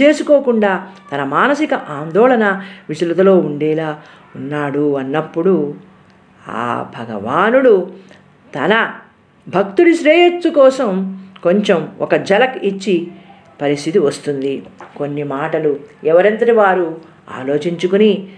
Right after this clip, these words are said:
సరి అయిన మార్గంలోకి వచ్చేలా చెయ్యాలి అంటే కొన్ని సందర్భాలలో కఠినత్వం చూపించాల్సి వస్తుంది. అది అంతా మన మంచికే.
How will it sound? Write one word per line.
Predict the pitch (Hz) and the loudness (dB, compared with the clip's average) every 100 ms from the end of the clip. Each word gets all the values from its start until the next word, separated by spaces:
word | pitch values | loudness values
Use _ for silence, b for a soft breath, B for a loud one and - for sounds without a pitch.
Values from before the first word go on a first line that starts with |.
| B | B
సరి | - 185 208 247 | -2 2 4 4
అయిన | 311 320 | 4 2
మార్గంలోకి | 247 214 202 247 254 294 269 | 4 2 2 2 4 4 2
వచ్చేలా | 185 185 - 226 214 | -2 0 2 4 4
చెయ్యాలి | 196 - 147 143 160 160 160 | 0 -2 -6 -4 -4 -4 -6
అంటే | 147 147 175 151 - B B B - | -6 -4 -4 -4 -8 B B B 0
కొన్ని | 269 330 269 190 175 170 185 - _ - | 2 2 0 0 -2 -10 -16 -20 _ -20
సందర్భాలలో | 139 131 139 143 113 160 165 175 196 190 196 B B B 220 | -14 -8 -4 -4 -4 -2 0 2 2 0 -4 B B B -2
కఠినత్వం | 240 330 - 320 302 | 0 -2 0 0 2
చూపించాల్సి | 302 330 - 339 349 339 | 2 2 2 2 2 4
వస్తుంది. | 254 - - 175 175 185 160 - - - | 2 2 -2 -2 2 4 2 -2 -14 -8
అది | 147 147 | -6 -4
అంతా | 147 139 135 160 190 214 B B - | -6 -8 -4 -2 0 -2 B B -4
మన | 185 220 | 0 0
మంచికే. | 185 180 170 156 156 165 156 | 2 0 -2 -6 -2 0 2